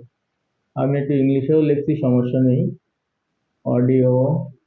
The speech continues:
ভিডিও, সিসিটিভি, তারপরে আছে আপনাদের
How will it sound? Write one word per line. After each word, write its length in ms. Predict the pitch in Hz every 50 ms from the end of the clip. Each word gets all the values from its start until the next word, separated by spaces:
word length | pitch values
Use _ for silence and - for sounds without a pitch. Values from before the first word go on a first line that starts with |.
| _ _ _ _ _ _ _ _ _ _ _ _ _ _ _ _ _ _ _ _ _ _ _ _ _ _ _ _ _ _ _ _ _ _ _ _ _ _ _ _ _ _ _ _ _ _ _ _ _ _ _ _ _ _ _ _ _ _ _ _ _ _ _ _ _ _ _ _ _ _ _ _ _ _ -
ভিডিও, 680 | 123 117 120 120 127 131 127 131 135 135 127 123 120 120 117 120 120 123 131 135 147 135 - - - _ _ _ _ _ _ _ _ _ _ _ _ _ _ _ _ _ _ _ _ _ _ _ _ _ _ _ _ _ _ _ _ - -
সিসিটিভি, 920 | - 202 202 165 - - 196 202 190 196 165 143 123 113 117 113 117 120 127 147 170 165 165 165 - _ _ _ _ _ _ _ _ _ _ _ _ _ _ _ _ _ _ _ _ _ _ _ _ _ _ _ _ _ _ _ _ _ _ _ _ _ _ _ _ _ _ _ _ _ _ _ _ _ _ _ _ _ _ _ _ _ _ _ _ _ _ _ _ _ _ _ _ _ _ _ _ _ _ _ _ _ _ _ _ _ -
তারপরে 440 | 147 143 139 139 127 135 143 143 143 143 143
আছে 160 | 143 - 151 147 147
আপনাদের 400 | - 143 147 147 143 143 147